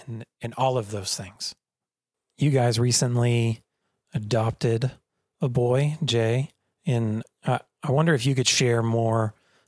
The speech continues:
about your experience of guiding him through those issues, his development, his trauma, and, and what you guys have learned.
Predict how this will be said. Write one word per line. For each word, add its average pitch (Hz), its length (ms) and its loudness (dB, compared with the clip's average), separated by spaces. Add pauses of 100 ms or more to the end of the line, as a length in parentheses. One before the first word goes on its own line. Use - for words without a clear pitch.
(100)
about 110 420 0
your 131 160 0
experience 110 720 0 (100)
of 107 400 -2 (800)
guiding 120 380 2
him 123 340 0
through 107 640 0 (720)
those 107 440 0
issues, 98 680 -4 (240)
his 120 220 -2
development, 101 540 -2
his 113 160 0
trauma, 101 600 -4 (420)
and, 104 420 -4
and 110 160 -2
what 107 140 -2
you 110 160 0
guys 98 220 -2
have - 80 -10
learned. 98 380 -8